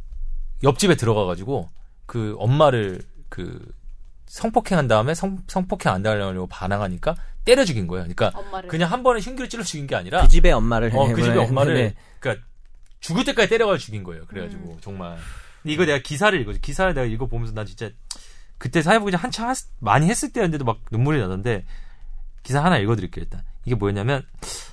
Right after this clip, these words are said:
Speaker 1: 전자발찌를 착용, 이게 이천십이 년 팔월 이십일 일날 있었던 일.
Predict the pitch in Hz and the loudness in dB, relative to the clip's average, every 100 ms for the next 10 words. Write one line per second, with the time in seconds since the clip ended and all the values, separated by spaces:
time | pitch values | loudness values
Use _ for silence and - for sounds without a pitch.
0 | - - 127 165 175 170 165 165 160 113 | -14 0 2 4 4 2 0 0 0 -2
1 | 110 110 170 156 156 165 156 156 139 - | -4 -2 0 0 -2 -2 0 2 0 0
2 | 208 180 104 117 147 170 90 - 87 90 | 2 2 0 -4 -2 -2 -4 -8 -12 -12